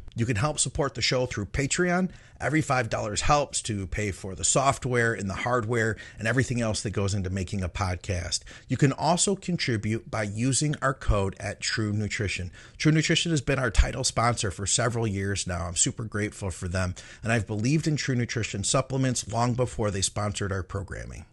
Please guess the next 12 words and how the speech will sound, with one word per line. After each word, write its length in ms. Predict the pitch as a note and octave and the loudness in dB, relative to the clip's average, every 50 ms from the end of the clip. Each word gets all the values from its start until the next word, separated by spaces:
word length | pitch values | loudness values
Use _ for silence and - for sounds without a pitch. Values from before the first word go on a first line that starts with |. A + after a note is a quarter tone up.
| - - - | -12 -8 -4
You 80 | G#2+ | -4
could 160 | G2+ - F#2+ G#2 | -2 -2 0 2
use 200 | A#2+ A#2+ G#2 A#2 | 2 2 4 2
our 100 | A2 G#2 | 2 0
code 300 | - B2 A2+ G#2+ F#2+ - | 0 0 0 0 -2 0
THINK 280 | - - D3+ D3+ - | 0 0 0 0 -4
for 180 | - - G2+ F#2 | -6 -6 -6 -4
health 280 | - - A2 A2+ A#2 | -2 -2 -2 0 2
supplements 600 | - - C3 A#2+ - - A#2+ A#2 B2 B2 A2+ - | 2 2 2 2 -2 -4 -4 -2 -2 0 0 -2
and 120 | - F#2+ - | -2 -4 -4
performance 500 | G2 F#2 - - B2 A#2+ A#2+ A#2+ A2+ - | -6 -8 -6 -2 0 0 0 2 2 2
supplements. 520 | - A#2 G#2+ - B2 A#2+ A#2+ A#2 A2+ - | 2 2 0 0 -2 0 0 0 0 -2